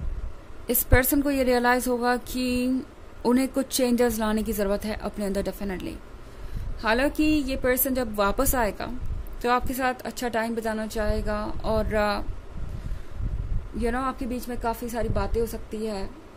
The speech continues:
और, अ, ये बातें काफ़ी romantic भी हो सकती है। But King of Air, um, अगर आप ये expect कर रहे हैं कि वो अपनी गलती को accept करेंगे या sorry कहेंगे या माफ़ी मांगेंगे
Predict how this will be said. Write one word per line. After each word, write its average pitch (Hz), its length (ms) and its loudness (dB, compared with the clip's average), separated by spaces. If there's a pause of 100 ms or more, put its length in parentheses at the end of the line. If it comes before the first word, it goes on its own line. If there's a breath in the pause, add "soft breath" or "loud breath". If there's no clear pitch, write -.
(140)
और, 214 300 0
अ, 214 280 2
ये 214 140 -2
बातें 214 280 -4
काफ़ी 220 240 -4
romantic 208 420 0
भी 196 120 0
हो 190 80 2
सकती - 320 -6
है। 226 200 -4
But - 380 -4 (840)
King 285 180 2
of 269 220 0 (220)
Air, 220 260 0 (460)
um, 196 640 -4 (880)
अगर 233 180 -2
आप 277 140 -2
ये 285 140 0
expect 233 360 -2
कर 208 120 0
रहे 190 120 -6
हैं 208 80 -8
कि 240 140 -8
वो 233 120 4
अपनी 233 260 0
गलती 220 240 0
को 220 80 0
accept 220 380 -2
करेंगे 208 280 -2
या 220 140 0
sorry 208 420 0
कहेंगे 220 300 -2
या 208 140 0
माफ़ी 196 300 -6
मांगेंगे 208 460 -4